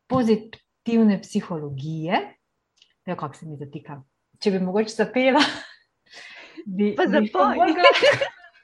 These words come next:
Speaker 1: <laughs> Bi šlo bolj gladko. Ne, ne še. Eh,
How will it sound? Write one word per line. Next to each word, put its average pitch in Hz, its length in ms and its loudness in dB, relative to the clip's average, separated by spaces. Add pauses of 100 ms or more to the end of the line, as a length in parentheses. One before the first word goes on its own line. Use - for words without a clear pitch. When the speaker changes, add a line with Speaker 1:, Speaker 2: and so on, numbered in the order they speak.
(220)
Speaker 1:
<laughs> 640 320 8
Bi - 100 8
šlo 466 240 6
bolj 427 180 6
gladko. 381 440 2 (840)
Ne, 254 200 4 (180)
ne 233 200 4
še. 208 200 -2 (840)
Eh, 208 400 0